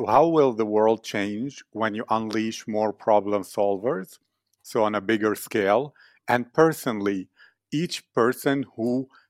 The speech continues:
has the skills to create an app or software at will after the hundred days of no code, how will their lives be better? How will they have more freedom,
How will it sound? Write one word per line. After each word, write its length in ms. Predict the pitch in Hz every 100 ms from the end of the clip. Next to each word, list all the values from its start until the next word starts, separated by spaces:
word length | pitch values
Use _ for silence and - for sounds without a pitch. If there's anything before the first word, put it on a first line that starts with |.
| _
has 420 | - 127 131 117
the 140 | 113 104
skills 800 | - - 127 107 95 101 - - _ _ -
to 120 | 123
create 760 | 120 127 113 117 120 131 131 - _ -
an 160 | 117 -
app 320 | 123 117 123 - _
or 160 | 113 110
software 600 | - 117 113 - 127 113
at 220 | 104 -
will 460 | 110 104 110 143 - _ _ _ -
after 340 | 113 - 127
the 140 | 110 101
hundred 460 | 113 117 110 101
days 320 | 110 110 117
of 160 | 113 -
no 180 | 107 107
code, 520 | 104 104 101 131 156 _ _ _ _ _
how 260 | - 120 180
will 240 | 190 156
their 220 | 120 113
lives 420 | 110 107 120 -
be 180 | 120 110
better? 520 | 101 104 - 98 95 -
How 160 | 123
will 160 | 143 147
they 160 | 135
have 300 | 123 - 113
more 240 | 110 117 131
freedom, 580 | - 110 107 113 117